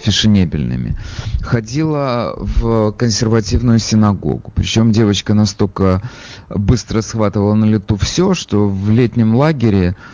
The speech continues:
еврейском летнем лагере в Апстейте, ее называли Кэмп Раби, лагерный рабай. Она там так себя проявила.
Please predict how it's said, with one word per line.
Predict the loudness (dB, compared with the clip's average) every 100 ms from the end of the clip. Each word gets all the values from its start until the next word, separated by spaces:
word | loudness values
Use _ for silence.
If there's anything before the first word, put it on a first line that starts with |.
| -20 -18 -2
еврейском | 2 4 4 2 2 2 4
летнем | 4 2 4
лагере | 4 2 2 2 0
в | -2 -4 -2
Апстейте, | -2 -2 -4 -2 -2 -2 -6 -6 -10 -20 -20 -6
ее | 0 2 4
называли | 4 4 2 2 2 2
Кэмп | 0 0 0 2 2
Раби, | 2 2 -2 -4 -6 -10 -18 _ _ 0
лагерный | 2 2 2 2 4 4 0 -4 -18 -20 _ -20 -20 -20 -20 _
рабай. | -2 -2 0 -2 -2 -6 -4
Она | 0 2 2 0 -2 -2
там | 0 2 0 -4 -10 _ _ _ _ _ -20 -12 -6
так | -6 -6
себя | -6 -4
проявила. | -4 -2 0 0 0 -2 -6